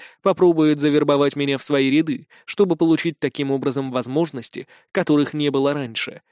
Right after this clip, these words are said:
И я бы с чистой совестью отказался, чтобы не попасть под их влияние и не стать частью здешней политической системы. Но Адам оказался хитрее и действовал тоньше. Вот только "Как вы себе это представляете?" —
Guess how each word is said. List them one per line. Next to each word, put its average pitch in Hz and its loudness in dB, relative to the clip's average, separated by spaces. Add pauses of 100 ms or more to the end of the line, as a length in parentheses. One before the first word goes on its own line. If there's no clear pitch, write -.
(320)
И 131 -4
я 143 2
бы 180 2
с - -2
чистой 180 0
совестью 180 0
отказался, 160 -2 (200)
чтобы 143 -4
не 131 -6
попасть 147 -4
под 131 -2
их 131 -4
влияние 131 -4 (160)
и 202 -4
не 185 2
стать 165 -2
частью 143 0
здешней 135 -2
политической 139 -2
системы. 147 -6 (240)
Но 143 2
Адам 151 0
оказался 151 0
хитрее 170 0
и - -4
действовал 165 0
тоньше. 151 -2 (220)
Вот 156 0
только 185 0 (760)
"Как - 2
вы 180 2
себе 170 4
это 165 0
представляете?" — 160 0